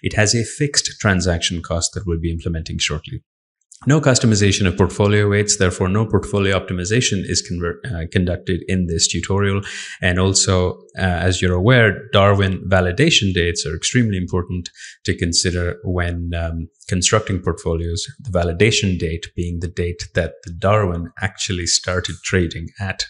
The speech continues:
Darwin X. Any past data came from the Darwin provider's previous brokerage.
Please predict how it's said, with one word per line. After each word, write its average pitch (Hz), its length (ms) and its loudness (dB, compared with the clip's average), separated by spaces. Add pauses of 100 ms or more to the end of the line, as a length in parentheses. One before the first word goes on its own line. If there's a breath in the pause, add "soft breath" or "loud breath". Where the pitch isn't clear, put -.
Darwin 87 340 -2
X. - 340 -8 (380 loud breath)
Any 101 280 2
past 92 360 4
data 85 380 0
came 85 320 -4
from 87 400 -6 (340 loud breath)
the 85 500 -4
Darwin 92 340 4
provider's 82 580 -2 (120)
previous 85 520 0
brokerage. 80 500 -2